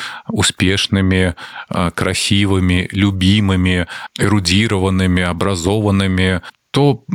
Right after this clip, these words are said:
идеальное представление о себе. И когда мы общаемся с людьми, общаемся с внешним миром,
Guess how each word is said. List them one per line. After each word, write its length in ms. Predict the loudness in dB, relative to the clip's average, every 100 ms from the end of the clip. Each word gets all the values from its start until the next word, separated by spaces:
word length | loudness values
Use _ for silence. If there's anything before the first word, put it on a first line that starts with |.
| -2
идеальное 540 | 0 2 0 0 0
представление 720 | -4 -6 -4 0 2 2 2
о 40 | 0
себе. 460 | -2 0 0 -4 -10 _ _ _ -20 -18 -10
И 120 | -4 -2
когда 340 | 0 0 2
мы 360 | 2 2 0 -2
общаемся 560 | -2 0 0 0 0 -2
с 120 | 0
людьми, 540 | 0 2 2 2 -2 _ -8
общаемся 480 | -2 2 2 0 -2
с 120 | 0
внешним 380 | 0 0 0 2
миром, 420 | 2 0 -2